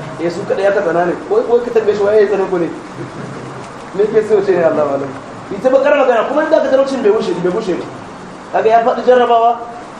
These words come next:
ko bai canja abin da Allah ya kaddara ba. Shi kuma wancan shi ma wata kila ce, "Inna ma utitu ala ilmin indi," ko? Ko indi, indi darada.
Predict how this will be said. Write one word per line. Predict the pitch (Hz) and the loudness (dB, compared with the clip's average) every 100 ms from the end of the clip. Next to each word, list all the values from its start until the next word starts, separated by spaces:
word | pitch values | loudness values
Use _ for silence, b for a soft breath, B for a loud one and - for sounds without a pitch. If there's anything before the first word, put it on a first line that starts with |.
| - | 2
ko | 269 | 2
bai | 262 | 4
canja | 240 240 233 208 | 2 4 4 4
abin | 220 | 2
da | 196 | 2
Allah | 208 208 214 208 - - - - - | 4 4 2 -4 -12 -14 -14 -10 -2
ya | 233 | 2
kaddara | 262 214 170 143 | 4 4 2 0
ba. | 135 - - - - - - - - | -4 -10 -14 -18 -18 -16 -16 -14 -12
Shi | |
kuma | 247 262 269 | -2 4 4
wancan | 269 | 4
shi | 240 240 | 0 -2
ma | 247 247 | 0 0
wata | - | 2
kila | 254 226 | 2 2
ce, | 233 | 0
"Inna | 233 233 | 0 0
ma | 220 | 0
utitu | 226 226 233 220 | 0 -2 -2 2
ala | 214 208 | 4 4
ilmin | 208 226 214 160 | 2 0 -2 -2
indi," | 165 170 202 185 | -4 -4 -6 0
ko? | 240 - 269 269 - 294 - - | 0 0 -6 -8 -8 -8 -8 -2
Ko | 202 | 0
indi, | 208 240 226 | 2 0 2
indi | 196 170 180 196 196 | 2 2 -2 -4 0
darada. | 202 180 143 143 | 2 2 0 -4